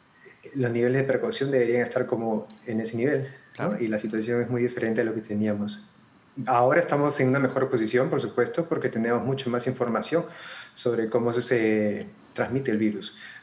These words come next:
Speaker 1: ¿no? Entonces, hay medidas que tomamos hace unos meses que tal vez ya no son tan importantes y hay otras que hay que reforzar,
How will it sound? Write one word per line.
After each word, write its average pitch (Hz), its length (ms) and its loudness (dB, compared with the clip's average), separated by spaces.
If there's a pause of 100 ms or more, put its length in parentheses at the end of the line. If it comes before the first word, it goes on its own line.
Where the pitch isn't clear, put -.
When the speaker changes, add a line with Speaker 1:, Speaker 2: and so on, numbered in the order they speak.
Speaker 1:
¿no? - 120 -4
Entonces, 117 440 0
hay 131 160 4
medidas 135 400 4
que - 100 0
tomamos 147 560 2
hace 135 160 -4
unos 143 120 0
meses 143 300 0
que 180 340 0 (100)
tal 143 160 -2
vez 131 140 4
ya 143 100 2
no 135 100 2
son 127 280 -2
tan 113 180 0
importantes 110 800 -4 (540)
y 131 100 4
hay 123 180 6
otras 131 240 2
que - 80 0
hay 110 120 0
que - 80 0
reforzar, 113 580 -2